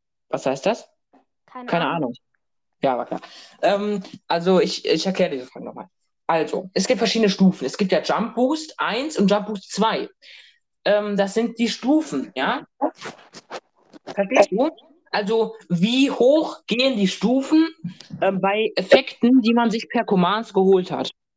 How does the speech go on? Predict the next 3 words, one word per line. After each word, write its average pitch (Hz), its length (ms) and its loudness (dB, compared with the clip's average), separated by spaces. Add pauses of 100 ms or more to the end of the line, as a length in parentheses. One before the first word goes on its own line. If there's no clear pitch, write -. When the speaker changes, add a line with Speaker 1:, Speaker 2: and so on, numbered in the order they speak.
(1300)
Speaker 2:
Keine 247 460 -8
Ahnung. 233 440 -10 (1000)
Speaker 1:
Unendlich. 214 760 -4